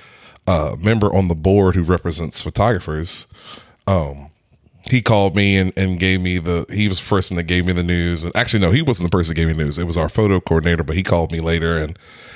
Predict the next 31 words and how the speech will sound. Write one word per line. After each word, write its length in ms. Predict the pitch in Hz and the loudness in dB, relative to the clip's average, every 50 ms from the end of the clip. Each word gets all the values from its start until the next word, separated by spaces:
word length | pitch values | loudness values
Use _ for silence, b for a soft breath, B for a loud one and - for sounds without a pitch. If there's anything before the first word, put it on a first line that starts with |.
| B B B - | B B B 0
told 180 | 113 101 95 | 0 2 2
me 100 | 95 90 87 | 2 0 0
that 100 | 85 85 | 0 0
he 120 | 87 90 | 0 2
was 200 | 90 90 82 82 - _ _ _ | 2 0 0 -2 -8 _ _ _
pumped 280 | - 107 85 80 82 - | 0 2 2 0 0 0
that 120 | 92 85 | 0 2
I 120 | 85 85 85 | 2 2 2
got 220 | 78 85 82 - | 2 2 0 0
selected. 540 | - - 87 82 80 78 - 90 82 82 80 | -2 -2 -2 -2 -2 -2 0 0 0 0 0
And, 140 | 82 78 - - | -2 -4 -4 -6
and, 200 | 87 82 85 85 | -6 -4 -4 -4
you 100 | 82 82 | -4 -4
know, 120 | 76 71 | -4 -4
he 140 | 76 87 85 | -2 -2 -2
was 160 | 82 80 78 | -2 -4 -2
really 200 | 82 90 85 82 | -2 -2 -2 0
kinda 260 | 78 92 82 78 76 78 | -2 -2 -2 -2 -2 -4
wanting 360 | 78 85 90 85 82 80 71 | -2 0 0 0 -2 -4 -4
to 80 | 80 80 | -6 -6
push 280 | - - 95 85 - - | -2 -2 -2 0 -2 -2
for 120 | 92 85 | -4 -4
me. 180 | 80 80 80 80 | -4 -4 -4 -4
And 140 | 80 80 80 | -4 -4 -4
then 180 | 80 80 78 B B B B B B B B B B B - | -4 -4 -6 B B B B B B B B B B B 0
I 140 | 90 98 98 | 2 2 4
was, 320 | 95 98 95 90 87 85 | 4 4 2 2 2 0
uh, 300 | 87 82 80 80 82 82 - - - _ _ _ _ _ _ | 0 0 0 -2 -4 -6 -8 -12 -18 _ _ _ _ _ _
in 140 | - 117 101 | -2 -2 0
Santa 300 | - - 120 113 107 107 | 0 0 0 2 2 0
Fe. 400 | - - 131 170 202 143 92 | 0 0 0 0 0 -2 -4